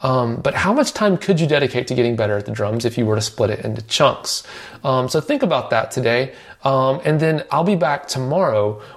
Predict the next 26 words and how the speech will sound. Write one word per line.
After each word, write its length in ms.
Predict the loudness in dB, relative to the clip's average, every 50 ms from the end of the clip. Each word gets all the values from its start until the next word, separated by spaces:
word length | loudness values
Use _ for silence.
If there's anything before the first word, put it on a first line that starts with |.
| -4
with 120 | -2 0 2
another 540 | 2 2 2 2 2 2 2 2 2 2 0
tip 320 | 0 0 0 0 -2 -2
for 160 | -2 -2 0
getting 320 | 2 2 2 2 2 2 2
really 240 | 2 2 2 2
awesome 340 | 2 2 0 0 0 -2 -4
with 60 | -2
the 120 | -4 -2 -4
click 160 | -4 -6 -4
track. 260 | -4 -4 -4 -4 -6
Uh, 400 | -8 -4 0 2 2 4 2 2 0
and 200 | 0 2 2 2
now 340 | 4 4 2 2 0 -2 -6 -12 -8 -4
I 60 | -2 0
will 160 | 0 0 0
say 280 | 0 0 0 0 -2 -6 -14 -12 -6
tomorrow 1080 | -2 0 0 2 2 2 2 2 2 2 4 4 4 4 4 4 2 2 0 -4 -8 -16 -20 _ _ _ _ _ _ _ _ _ _ _ -8 -2
is, 600 | 0 2 4 4 4 4 2 2 -2 -4 -8 -12 -20 -20 -20 _ _
um, 540 | 0 2 4 4 4 4 2 2 0 -4 -8 -6 -6 -6 -2
gonna 200 | 0 0 2 2
be 120 | 2 0
probably 420 | -2 -4 -2 0 0 2 4 2 2
the, 340 | 2 2 2 2 2 0 0
the, 560 | 2 4 4 4 4 2 0 -4 -6 -6 -2
the, 680 | 0 2 4 4 4 2 0 0 -2 -4 -8 -10 -12